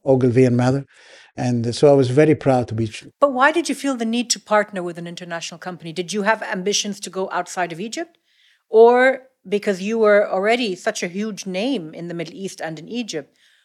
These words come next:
Speaker 2: why the need to add another partner? Why not try, why not do it alone?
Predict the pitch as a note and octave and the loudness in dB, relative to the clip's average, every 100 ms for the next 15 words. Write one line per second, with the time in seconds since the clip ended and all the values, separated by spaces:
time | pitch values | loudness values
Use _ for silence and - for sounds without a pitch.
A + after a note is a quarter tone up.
0 | _ - A3 A#3+ C4+ B3+ A#3+ B3 B3 - | _ -4 2 2 2 -2 -2 -2 -4 -4
1 | A#3 - G3+ A3 G#3+ - - _ _ _ | -4 -2 0 0 -4 -10 -16 _ _ _
2 | _ F#3+ G#3 G#3 G#3+ G#3+ G#3 G#3 G3+ F3+ | _ -6 -2 0 -2 2 0 0 -6 -4
3 | G3+ G#3+ G#3+ G#3 _ - A3 G3+ G3+ F#3 | -2 0 -2 -4 _ -4 2 2 0 -4
4 | G#3 A3 - - G3 A3 G#3 G3+ F#3 D#3+ | -4 -4 -6 -12 -2 0 2 0 0 -4